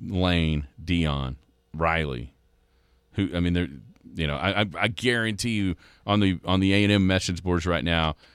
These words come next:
I have not looked, but I would be shocked. You know a name that's gonna be going, that, that all of a sudden is in town looking at real estate? Urban Meyer.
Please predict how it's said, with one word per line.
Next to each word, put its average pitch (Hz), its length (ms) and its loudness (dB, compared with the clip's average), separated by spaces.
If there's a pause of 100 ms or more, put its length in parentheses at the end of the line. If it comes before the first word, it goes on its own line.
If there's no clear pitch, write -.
I 78 80 -2
have 92 160 2
not 101 200 4
looked, 104 360 2 (100)
but 101 120 2
I 92 80 6
would 92 120 2
be 95 60 0
shocked. 95 560 2 (160)
You 117 100 4
know 113 120 6
a 110 40 6
name 110 180 6
that's 104 120 2
gonna 104 160 4
be 101 160 4
going, 92 440 2
that, 92 260 -12
that 92 260 -2
all 92 100 2
of 87 60 0
a 87 40 -4
sudden 95 260 2
is 87 120 -2
in 92 200 0
town 92 320 0
looking 90 240 -2
at - 80 -6
real 92 200 0
estate? 98 360 -2 (680)
Urban 98 280 6
Meyer. 69 380 0